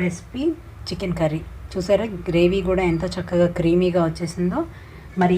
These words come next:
ఇలా క్రీమీగా కావాలి అనుకుంటే ఒక్కసారి అయితే వీడియోలో నేను చెప్పినట్టుగా ట్రై చేయండి. కొత్తగా నేర్చుకునే వాళ్ళకు కూడా చాలా చాలా సూపర్ టేస్ట్ వస్తుంది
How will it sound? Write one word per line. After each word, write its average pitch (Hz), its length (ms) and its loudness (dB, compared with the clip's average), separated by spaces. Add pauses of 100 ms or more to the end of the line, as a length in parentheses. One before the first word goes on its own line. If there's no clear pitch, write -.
ఇలా 220 200 0 (100)
క్రీమీగా 196 460 2 (100)
కావాలి 170 340 0 (100)
అనుకుంటే 165 380 -2 (140)
ఒక్కసారి 170 440 -2
అయితే 226 220 -2 (480)
వీడియోలో 170 440 6
నేను 190 200 4
చెప్పినట్టుగా 180 520 0
ట్రై 170 120 2 (100)
చేయండి. 190 320 2 (540)
కొత్తగా 196 420 2
నేర్చుకునే 180 500 4
వాళ్ళకు 160 340 2
కూడా 220 140 2 (140)
చాలా 180 380 2
చాలా 180 260 2
సూపర్ 175 460 -4
టేస్ట్ 170 320 0
వస్తుంది 160 340 0